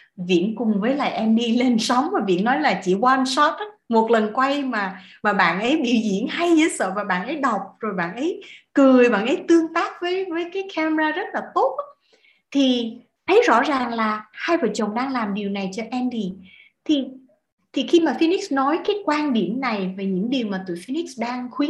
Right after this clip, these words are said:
khích cha mẹ hướng nghiệp sớm cho con, hoặc là nuôi dưỡng cho con từ nhỏ và quan sát con sớm, thì Viễn nghĩ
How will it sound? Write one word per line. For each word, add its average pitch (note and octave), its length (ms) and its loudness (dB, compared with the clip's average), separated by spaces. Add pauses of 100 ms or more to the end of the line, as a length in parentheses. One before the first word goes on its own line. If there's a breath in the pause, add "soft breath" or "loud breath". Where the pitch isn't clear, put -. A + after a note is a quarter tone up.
(120)
khích A4+ 180 2
cha B3+ 260 -4
mẹ E3+ 160 -6
hướng C#4 220 -6
nghiệp - 160 -6
sớm B3 420 -4
cho C4+ 80 -4 (100)
con, A#3 280 -4 (380 loud breath)
hoặc F#3 160 -4
là E3+ 100 -2
nuôi A#3 280 4
dưỡng F#3 240 0
cho B3 120 -2 (100)
con A3+ 300 -4
từ G#3 60 -2
nhỏ E3+ 380 -4
và F#3+ 60 -4 (100)
quan B3+ 220 -4
sát D4+ 300 -8
con B3 200 -6
sớm, C#4 280 -6 (840 soft breath)
thì A#3 120 0
Viễn G#3 260 0
nghĩ G#3+ 240 -2